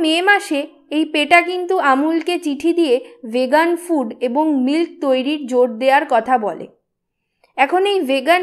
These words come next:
মিল্ক হলো কিছু নির্দিষ্ট উদ্ভিদজাত তরল, যার রং অনেকটা গরু বা অন্য কোনো প্রাণীর দুধের মতোই, যেমন আমন্ড, সয় বা কোকোনাট।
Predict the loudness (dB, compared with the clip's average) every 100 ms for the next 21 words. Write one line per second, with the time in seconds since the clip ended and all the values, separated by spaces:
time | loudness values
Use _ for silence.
0 | 0 0 -2 -2 0 2 2 -2 -16 -8
1 | -4 -2 0 0 0 0 0 0 -2 -2
2 | -2 -2 -2 0 0 2 0 0 0 0
3 | -4 -10 _ _ 0 2 4 4 4 4
4 | 2 0 -2 -2 2 2 2 -10 -14 -4
5 | 0 2 4 4 4 2 0 -2 -2 -2
6 | -2 0 0 0 -2 -4 -2 2 2 2
7 | -2 -4 -10 -10 _ _ _ _ 0 2
8 | 2 0 -2 -8 _ _ _ 2 4 4
9 | 2 0 -6 -12 _ _ -4 4 6 4
10 | 2 -2 0 4 2 2 -8 -10